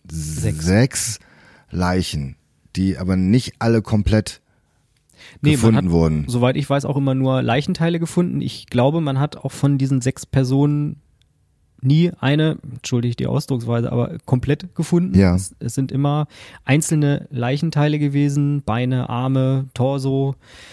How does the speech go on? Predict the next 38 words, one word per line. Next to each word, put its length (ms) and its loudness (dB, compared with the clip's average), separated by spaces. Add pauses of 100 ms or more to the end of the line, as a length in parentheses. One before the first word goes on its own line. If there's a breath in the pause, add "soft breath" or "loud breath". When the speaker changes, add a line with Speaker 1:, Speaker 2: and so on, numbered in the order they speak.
(920 loud breath)
Speaker 1:
Ja, 280 2 (360)
vier 260 0
Frauen, 360 2
vier 180 0
Männer, 400 0
äh, 120 2
zwei 220 0
Männer 280 2
waren's, 320 -4
also 160 -6
insgesamt 400 -4
sechs. 380 -4 (1080)
Ja, 240 0 (160)
und 400 0 (1120)
es 160 0
ist 160 2
im 120 0
erweiterten 500 2
Kreise 400 2
ein 140 -4
Cold 280 0
Case, 380 -2
weil 160 2
man 240 0
auch 360 -6 (380)
bis 300 -2
heute 220 4
nicht 260 -2
mal 180 0
weiß, 300 -2
war 160 0
es 140 -4
ein 160 -4
Verbrechen, 500 0
sind 260 0
diese 220 0
Menschen 560 -2
von 400 -2